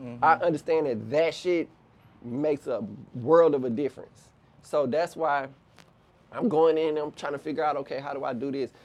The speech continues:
Speaker 2: Even the, uh, the, the, the, I call it a short film 'cause it's not a music video
Speaker 1: Mm-hmm.
Speaker 2: that I put on Instagram.
Speaker 1: Mm-hmm.
Speaker 2: Like, the homie sent it to me, and I was like, "Nah, this is not," you know what I'm saying, like, what I wanted.
Speaker 1: Yeah.
Speaker 2: Like, "This is not how I wanted it to end.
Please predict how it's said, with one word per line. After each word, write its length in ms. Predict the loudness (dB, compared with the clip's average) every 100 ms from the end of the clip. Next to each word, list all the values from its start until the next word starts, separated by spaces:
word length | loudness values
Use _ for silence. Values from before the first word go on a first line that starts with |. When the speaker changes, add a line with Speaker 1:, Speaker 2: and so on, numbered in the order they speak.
| 0
Speaker 2:
Even 380 | 4 4 2 2
the, 180 | 2 2
uh, 340 | 2 2 2 0
the, 240 | -4 -6 -6
the, 400 | -6 -6 -6 -6
the, 260 | -8 -8 -10 -14 -6
I 80 | -6
call 240 | -4 -4
it 80 | -6
a 60 |
short 320 | -8 -6 -6 -6
film 180 | -8 -6
'cause 160 | -8
it's 40 | -6
not 180 | -6
a 40 | -4
music 320 | -4 -2 -4
video 400 | -8 -8 -6 -8
Speaker 1:
Mm-hmm. 180 | -8 -14 -10
Speaker 2:
that 140 | -6 -4
I 60 |
put 180 | -4 -4
on 160 | -6 -6
Instagram. 580 | -8 -8 -8 -6 -8 -12 _
Speaker 1:
Mm-hmm. 300 | -16 -14 -16 -6
Speaker 2:
Like, 320 | -2 0 -2 -8 _ _ _ _ -8
the 140 | -4
homie 300 | 0 0 0
sent 260 | -2 -2 0
it 100 | -2
to 160 | -4 -4
me, 240 | -4 -6 -12 -20 _ _ _
and 120 | -4 -2
I 120 | -2
was 140 | -2
like, 200 | -6 -6
"Nah, 240 | -6 -4 -4
this 180 | -4 -6
is 120 | -6
not," 300 | -4 -4 -6 -8 -6
you 100 | 0
know 160 | 0
what 80 | 0
I'm 60 | -6
saying, 200 | -6 -4
like, 160 | -6
what 200 | -4 -2
I 120 | -2
wanted. 500 | -2 -2 0 2 0 -6 _ _
Speaker 1:
Yeah. 200 | -4 -2
Speaker 2:
Like, 180 | -2 -2
"This 100 | -6
is 20 | -4
not 160 | -4
how 160 | -2 -2
I 40 |
wanted 180 | -2 -4
it 20 | -6 -8
to 80 | -4
end. 480 | -2 -2 -2 -4